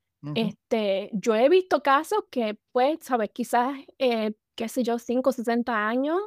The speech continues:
Speaker 2: eh, no era una condición, este, que había sido nombrada, o
Speaker 1: Ujú.
Speaker 2: neurólogos que tienden a pasar por retazo y piensan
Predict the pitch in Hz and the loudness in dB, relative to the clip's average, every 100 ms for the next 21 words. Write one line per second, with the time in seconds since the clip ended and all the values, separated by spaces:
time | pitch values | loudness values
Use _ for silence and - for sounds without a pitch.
0 | 392 277 226 233 233 233 226 240 240 226 | -8 -10 -6 0 2 2 2 2 2 0
1 | 233 214 208 - 220 214 233 _ _ _ | -2 -2 -4 -6 -4 -4 -6 _ _ _
2 | _ _ _ - 208 208 - 220 202 190 | _ _ _ -4 -4 -6 -4 0 2 2
3 | 208 220 - _ 233 214 196 214 208 - | 0 -6 -12 _ 0 0 2 -2 -2 -4
4 | 220 208 208 202 196 202 _ _ _ - | -2 0 0 -2 -4 -8 _ _ _ -8
5 | 226 202 208 220 254 349 294 233 302 349 | -4 -2 -2 0 0 2 2 2 0 -4
6 | _ _ _ _ _ 254 240 240 226 226 | _ _ _ _ _ 2 4 4 2 2
7 | 220 226 262 269 269 269 _ - 240 214 | 2 4 4 4 2 2 _ -2 0 0
8 | 208 214 - - 233 226 233 247 277 269 | -2 -4 -8 -4 0 2 2 2 2 2
9 | 262 254 262 262 - 247 233 220 220 226 | 2 2 0 -4 -8 -6 -6 -6 -8 -8
10 | _ _ _ 220 214 269 - 359 339 302 | _ _ _ -2 2 0 2 -2 0 -2
11 | 294 294 294 285 262 262 _ _ _ _ | 0 0 2 2 2 0 _ _ _ _
12 | _ - 233 226 220 - 240 247 262 269 | _ -6 -4 -4 -8 -4 -2 -2 -2 -2
13 | 254 254 | -2 -4